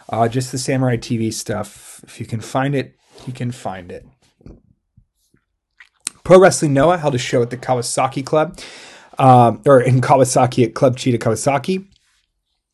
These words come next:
Junta Miyawaki defeated Yasutaka Yano. Muhammad Yone and Shuhei Taniguchi defeated Kai Fujimura and Kinya Okada.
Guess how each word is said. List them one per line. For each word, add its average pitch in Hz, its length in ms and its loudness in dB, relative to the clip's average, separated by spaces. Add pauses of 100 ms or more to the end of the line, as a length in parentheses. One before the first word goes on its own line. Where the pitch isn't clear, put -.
(180)
Junta 151 320 2
Miyawaki 131 580 4
defeated 127 320 -4
Yasutaka 120 580 -4
Yano. 190 480 -4 (320)
Muhammad 156 300 0
Yone 131 320 2
and 123 80 2
Shuhei 127 340 -2
Taniguchi 117 540 -4
defeated 113 380 -6
Kai 117 240 -4
Fujimura 110 560 -6
and 117 160 -10
Kinya 110 240 -10
Okada. 185 520 -6